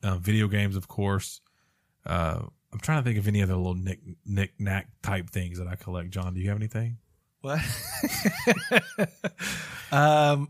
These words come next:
Speaker 2: <clears throat> I'm not the collector I used to be. I used to have a massive video game collection.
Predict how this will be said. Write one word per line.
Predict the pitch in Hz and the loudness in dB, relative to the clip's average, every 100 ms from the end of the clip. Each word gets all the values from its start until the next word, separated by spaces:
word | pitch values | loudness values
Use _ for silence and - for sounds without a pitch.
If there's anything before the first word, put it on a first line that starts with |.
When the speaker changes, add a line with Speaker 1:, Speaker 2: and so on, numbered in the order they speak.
| - | -2
Speaker 2:
<clears throat> | 190 185 147 156 | 2 4 4 4
I'm | 180 208 | 4 4
not | 185 143 | 4 2
the | |
collector | 139 151 151 - 139 | 0 4 2 4 4
I | 127 | 6
used | 123 - | 4 4
to | 120 | 2
be. | 110 107 | 2 4
I | 113 | 4
used | 131 - | 4 2
to | 117 | 2
have | 117 | 2
a | 110 | 2
massive | 110 117 113 - 113 | 2 2 2 2 2
video | 110 110 110 | 2 2 2
game | 110 110 | 2 0
collection. | 127 131 135 143 135 | 0 -2 0 -2 -2